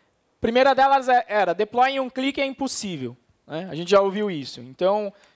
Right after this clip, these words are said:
você pega o livro de Continuous Delivery, essa turma tá fazendo o deploy contínuo com um clique tem muito tempo, né? Então, na pior das hipóteses, o que Mágico faz,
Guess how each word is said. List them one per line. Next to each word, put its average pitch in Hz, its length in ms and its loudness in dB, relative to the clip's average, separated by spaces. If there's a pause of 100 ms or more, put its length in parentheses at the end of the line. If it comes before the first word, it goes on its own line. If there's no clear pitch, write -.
(600)
você 175 200 0
pega 233 220 2
o 254 40 2
livro 240 200 -2
de 214 100 -6
Continuous 226 440 -6
Delivery, 254 540 -2
essa 240 200 -2
turma 247 220 -2
tá 247 80 -6
fazendo 247 340 -2
o 247 60 -6
deploy 233 260 -2
contínuo 220 460 -8
com 220 100 -6
um 208 60 -8
clique 233 320 -8
tem - 240 -6
muito 214 220 -8
tempo, 139 580 -10
né? 165 180 -4 (180)
Então, 196 140 2
na 214 100 6
pior 214 260 2
das 214 180 -4
hipóteses, 208 440 -2
o 233 60 -6
que 220 140 -4
Mágico 208 340 -4
faz, 214 500 -2